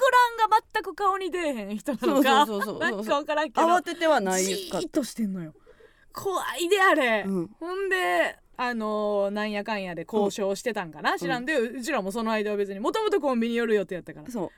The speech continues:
Speaker 1: コンビニで、なんか飲み物とか買って、
Speaker 2: うん。
Speaker 1: で、まあ、もう戻ってきて。
Speaker 2: うん。
Speaker 1: ほんで、まあ、まだやってるわな、その連絡先。
Speaker 2: そう。で、あんたらさっき、さやと加納さんだけ二人さっきコンビニ入っていって。
Speaker 1: コンビニ入っ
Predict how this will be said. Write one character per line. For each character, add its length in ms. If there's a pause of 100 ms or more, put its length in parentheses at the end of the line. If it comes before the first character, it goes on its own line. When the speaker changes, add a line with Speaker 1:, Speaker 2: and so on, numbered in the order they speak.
(140)
Speaker 1:
コ 140
ン 60
ビ 100
ニ 100
で、 140 (560)
な 180
ん 40
か 80
飲 160
み 80
物 180
と 80
か 160
買 220
っ 40 (240)
て、 340
Speaker 2:
う 60
ん。 220 (320)
Speaker 1:
で、 100
ま 100
あ、 40
も 120
う 20
戻 280
っ 40
て 260
き 100
て。 120
Speaker 2:
う 60
ん。 220
Speaker 1:
ほ 120
ん 80
で、 340
ま 140
あ、 40
ま 120
だ 80
や 80
っ 40
て 140
る 80
わ 80
な、 160
そ 100
の 240
連 200
絡 160
先。 320
Speaker 2:
そ 20
う。 40
で、 60
あ 140
ん 60
た 100
ら 160
さ 140
っ 40
き、 280
さ 200
や 160
と 300
加 160
納 100
さ 160
ん 40
だ 100
け 140
二 280
人 120
さ 80
っ 40
き 80
コ 140
ン 60
ビ 100
ニ 80
入 160
っ 40
て 80
い 20
っ 20
て。 80
Speaker 1:
コ 20
ン 40
ビ 20
ニ 60
入 80
っ 40